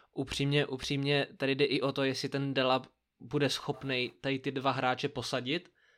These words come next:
a jestli se mu vůbec bude chtít takovýhle hráče posadit, že jo? Protože z-, jako zdraví má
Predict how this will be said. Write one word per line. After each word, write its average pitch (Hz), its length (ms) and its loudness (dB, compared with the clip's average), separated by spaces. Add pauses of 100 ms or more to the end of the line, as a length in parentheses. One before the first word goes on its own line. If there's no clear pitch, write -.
(140)
a 127 100 0
jestli 131 180 -4
se 135 80 -4
mu 135 120 -2
vůbec 131 260 -4
bude 131 220 -4
chtít 151 260 -6
takovýhle 117 440 -8
hráče 117 340 -6
posadit, 110 520 -10
že 117 60 -8
jo? 107 240 -10
Protože 123 480 -4 (840)
z-, 135 260 -10
jako 127 360 -6 (200)
zdraví 139 480 4
má 135 440 2